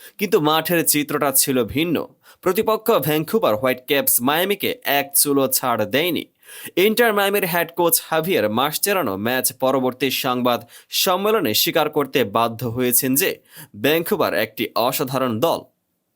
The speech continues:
ম্যাচ যখন এক এক সমতায়, তখন ভ্যানকুভারের ইমানুয়েল সাব্বির একটি শর্ট পোস্টে লেগে ফিরে আসে। মাস্চেরানো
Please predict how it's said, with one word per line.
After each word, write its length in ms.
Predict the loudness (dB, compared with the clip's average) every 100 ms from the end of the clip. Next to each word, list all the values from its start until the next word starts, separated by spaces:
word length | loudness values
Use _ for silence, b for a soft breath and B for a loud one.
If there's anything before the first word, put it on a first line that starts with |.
| -20 B B B 0
ম্যাচ 400 | 2 4 2 2
যখন 380 | 0 0 -2 0
এক 240 | 0 0 0
এক 180 | 0
সমতায়, 500 | 0 0 0 0 0 0
তখন 380 | 0 0 0 0
ভ্যানকুভারের 760 | 0 0 -2 0 2 2 0 0
ইমানুয়েল 520 | 0 0 0 0 2
সাব্বির 580 | 2 2 0 0 -2 -2 -2
একটি 540 | -2 -2 -2 -2 -2 B B
শর্ট 360 | -2 2 2 0 0
পোস্টে 360 | 0 2 2
লেগে 260 | 2 2 0
ফিরে 240 | -2 0
আসে। 340 | 0 0 -2 -6 _ -6
মাস্চেরানো 760 | 0 0 2 2 2 2 -2